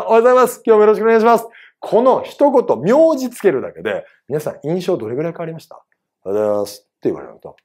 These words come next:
「あ、誰々さんおはようございます。」全然違いますよね。しかも今の日本でそこまできちんと挨拶をしてる人が少ないので、あなたがきちんと心込めて挨拶が、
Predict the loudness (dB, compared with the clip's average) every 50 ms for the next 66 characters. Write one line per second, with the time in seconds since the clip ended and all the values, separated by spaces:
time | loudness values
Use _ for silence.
0 | _ -4 -4 -4 -4 -2 0 0 2 2 2 2 2 2 4 4 4 4 4 6
1 | 6 6 4 4 2 0 -8 -18 _ _ _ _ _ _ _ _ _ _ _ _
2 | _ _ _ _ _ _ _ -20 -20 -8 -4 -2 -2 -2 -2 -4 -6 -6 -6 -6
3 | -6 -6 -4 -4 -4 -2 -2 -4 -6 -6 -10 -12 -16 -16 -20 -16 -14 -2 0 0
4 | 2 2 2 0 0 -2 -2 -6 -8 -8 -4 -4 -4 0 2 0 0 0 -2 -10
5 | -20 _ -16 -14 -14 -10 -8 -6 -2 0 2 2 2 0 -2 -4 -10 -12 -6 -6
6 | -4 -4 -2 -2 -4 -2 0 2 2 2 2 0 -4 -6 -8 -8 -6 -4 -4 -4
7 | -4 -4 -6 -8 -8 -12 -20 _ -18 -16 -14 -14 -12 -6 -2 0 2 4 2 2
8 | 2 0 -4 -6 -4 -4 -4 -6 -6 _ -2 0 0 2 0 -2 -2 -6 -10 -10
9 | -10 -10 -6 -6 -6 -6 -4 -4 -4 -4 -2 -2 -2 0 0 0 0 -2 -2 -2
10 | -2 -4 -2 0 0 0 2 0 -2 -4 -4 -10 -12